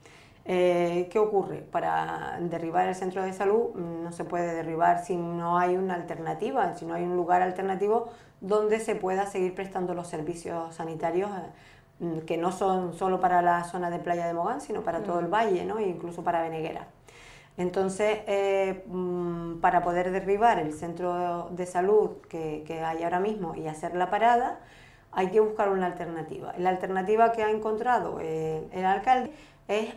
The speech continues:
Speaker 1: alquilar un local, eh, que va a costar, mm, tres mil ochocientos euros mensuales. Eh,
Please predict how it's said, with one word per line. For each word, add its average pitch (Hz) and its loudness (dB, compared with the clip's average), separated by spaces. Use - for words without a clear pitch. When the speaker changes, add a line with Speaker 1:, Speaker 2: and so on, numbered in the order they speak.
Speaker 1:
alquilar 196 0
un 214 0
local, 254 2
eh, 165 -6
que 180 -4
va 180 2
a 180 0
costar, 202 0
mm, 202 0
tres 202 -4
mil 220 0
ochocientos 196 -4
euros 208 2
mensuales. 175 -4
Eh, 180 0